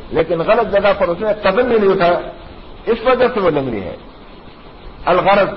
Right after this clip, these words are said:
ہر چیز کی تفصیل بتلا کر اور اس کو کہا کہ میری کوئی اولاد نہیں ہے، بس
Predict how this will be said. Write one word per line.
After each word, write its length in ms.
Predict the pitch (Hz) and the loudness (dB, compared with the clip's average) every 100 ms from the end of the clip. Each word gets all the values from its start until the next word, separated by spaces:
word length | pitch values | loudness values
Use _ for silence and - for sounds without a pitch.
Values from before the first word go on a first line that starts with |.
| - - - - | -12 -16 -10 -2
ہر 120 | 196 - | -2 -2
چیز 120 | 220 196 | -6 -6
کی 80 | 214 | -6
تفصیل 360 | 175 165 185 185 | -4 -2 -2 0
بتلا 280 | 180 156 160 | 0 2 2
کر 200 | 160 - - - - - | 2 0 -2 -12 -16 0
اور 100 | 160 | 2
اس 260 | 165 202 208 | 2 0 -2
کو 100 | 214 | -2
کہا 520 | - 160 185 226 - - - | -2 0 2 2 0 -10 -10
کہ 80 | 147 | -6
میری 280 | 165 202 196 | -2 0 -2
کوئی 320 | - 226 254 | 0 2 2
اولاد 400 | 190 175 180 180 | 2 4 4 4
نہیں 320 | 165 151 220 | 2 0 0
ہے، 220 | 196 160 - - - - - 120 | 2 0 -2 -10 -18 -20 -16 -2
بس 160 | 190 | 0